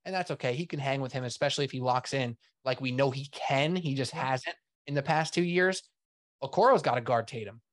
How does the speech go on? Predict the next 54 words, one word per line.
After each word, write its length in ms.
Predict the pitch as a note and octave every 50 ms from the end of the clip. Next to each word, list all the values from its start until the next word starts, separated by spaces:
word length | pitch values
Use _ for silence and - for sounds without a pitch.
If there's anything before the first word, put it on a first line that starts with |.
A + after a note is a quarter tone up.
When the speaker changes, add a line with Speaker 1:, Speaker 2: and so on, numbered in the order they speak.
| _ _ -
Speaker 1:
right? 240 | C3+ C#3+ E3+ G3 F#3+
Okoro's 440 | D3+ C#3+ - F#3+ G#3 A3+ A3 G3 D#3
gotta 240 | C#3+ D3 C#3 C#3 C3
guard 300 | B2 C#3 C3 B2+ A#2+ A2+
Chris 240 | - D3 B2 -
Middleton. 460 | C3+ C3 B2+ A#2+ A2+ - A#2+ G#2+ G2+ - _ _ _ _ _ -
That's 300 | C#3 D3 F#3+ G3 - F3+
what 100 | E3 C#3+
has 300 | - - C#3+ C#3+ C3 -
to 80 | C3
happen 320 | A#2+ C3 B2 B2+ - D3 C3+
here, 300 | D3 D#3 D#3 D#3 D#3 D#3 _ _ _ _ -
a-, 160 | C#3 C#3+ B2
and 100 | C#3+ C#3
you're 80 | C#3 C#3+
not 200 | D#3 D3+ D3 -
gonna 120 | D#3+ D3+
expect 360 | C3+ B2+ - - - C3+ - -
that 180 | C3 B2 A#2+ -
from, 280 | C3+ B2 A#2 A2+ A2 - _ _ _ _ _ -
from 180 | D#3 C#3+ B2+
LeVert. 320 | A#2+ A#2 A2+ B2 A2 A2 -
You 120 | - C#3 C#3
can 140 | C#3 D3 C3+
probably 320 | - F3+ D#3 F3 F#3 F#3
get 160 | F3 F#3 F3+
it 60 | F3
from 120 | D#3+ E3 D#3+
Osman 300 | D3+ D#3+ D#3+ D#3 D#3+ D#3
a 60 | D3
little 180 | D3+ D3+ D#3+ D#3+
bit, 160 | E3+ E3 -
but 80 | C#3+
I 80 | B2+ B2
think 180 | - D3+ D3 C3+
the 80 | C3+
best 300 | B2+ C3+ C3+ C3+ - - C3
option 300 | C3 B2+ - - C#3 B2+
by 160 | B2 A#2 A2+
far 420 | - - C3+ B2 A#2+ A#2+ A#2 A2+ - _ _ _ _ _
has 240 | - C3 C3 B2+ -
to 80 | - C#3
be 160 | C3 C3 B2
Okoro. 340 | A#2+ - C3 B2 A#2+ A#2 A#2
He 80 | B2 A#2+
has 220 | A#2+ B2+ A#2+ A2+
to 80 | - C3
have 180 | B2 A#2+ A#2+ A#2+
that 200 | A#2 A#2 A#2 A#2
leash 220 | A#2+ A#2 A#2 -
in 80 | B2 A#2+
his 140 | A2+ A2
second 400 | - - - - B2 - B2+ A#2+
year 280 | A#2+ A#2 A#2 A2+ A2